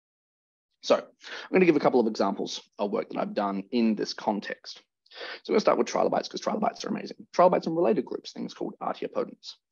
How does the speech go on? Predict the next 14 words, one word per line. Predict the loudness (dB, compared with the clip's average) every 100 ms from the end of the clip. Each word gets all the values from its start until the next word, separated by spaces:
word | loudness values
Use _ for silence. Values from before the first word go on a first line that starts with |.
| -20 -20 -20 -18 -6
Trilobites | 4 6 6 2 -2 -8 -6
are | -4 -2
probably | -2 -2 -2 -4 -6
the | -8 -4 -2
most | -2 -2 -4 -6
common | -12 -6 -6 -4
arthropod | -6 -8 -6 -8 -8 -4
in | -4
the | -2
fossil | -4 -4 -6
record, | -8 -8 -4
maybe | -2 -2 -6 -8
except | -12 -10 -10 -10 _
for | -10 -10